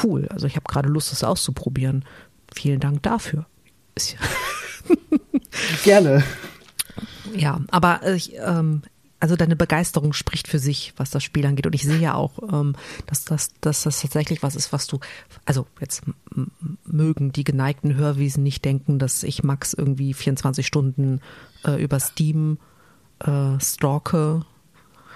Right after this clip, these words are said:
Speaker 2: Es sind nur dreiundzwanzig und drei-, äh, dreiundzwanzig Stunden und dreißig Minuten. Ist in
Speaker 1: Nein,
Speaker 2: Ordnung.
Speaker 1: ich schlafe sechs Stunden pro Nacht und dann habe ich ganz sicher Steam weder
Speaker 2: Okay.
Speaker 1: auf dem Rechner noch auf dem Handy an.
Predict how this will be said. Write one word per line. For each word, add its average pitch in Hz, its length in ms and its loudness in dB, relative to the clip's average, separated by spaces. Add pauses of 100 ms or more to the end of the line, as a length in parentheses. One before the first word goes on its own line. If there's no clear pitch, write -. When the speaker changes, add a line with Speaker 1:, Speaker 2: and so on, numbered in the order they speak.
(220)
Speaker 2:
Es - 80 -16
sind 185 100 0
nur 170 80 6
dreiundzwanzig 147 560 4
und 131 80 0
drei-, 139 300 2
äh, - 20 4
dreiundzwanzig 147 400 4
Stunden 135 180 0
und 135 100 0
dreißig 131 200 2
Minuten. 123 260 2
Ist 214 80 4
in 190 60 4
Speaker 1:
Nein, - 100 4
Speaker 2:
Ordnung. 190 140 0
Speaker 1:
ich - 100 -2
schlafe 202 340 0
sechs 160 320 0
Stunden 143 440 0
pro - 200 0
Nacht 143 500 -2
und 160 200 0
dann 160 200 0
habe 180 120 0
ich 170 140 -4
ganz 175 220 0
sicher 196 260 -2
Steam 190 520 0
weder 185 260 2
Speaker 2:
Okay. - 100 0
Speaker 1:
auf - 100 -2
dem 180 100 2
Rechner 196 360 0
noch 190 180 0
auf 196 140 -4
dem 196 80 0
Handy 175 340 2
an. 123 240 0